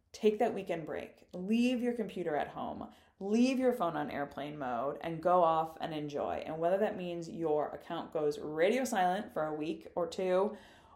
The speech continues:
or whether that means you have pre-scheduled everything and you leave it in the f-,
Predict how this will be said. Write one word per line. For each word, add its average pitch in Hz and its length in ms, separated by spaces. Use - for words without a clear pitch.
or 170 240
whether 185 300
that 202 200
means 180 640
you 165 400
have 160 260
pre-scheduled 214 480
everything 190 520
and 156 240
you 147 280
leave 170 520
it 247 200
in 185 140
the 160 120
f-, - 280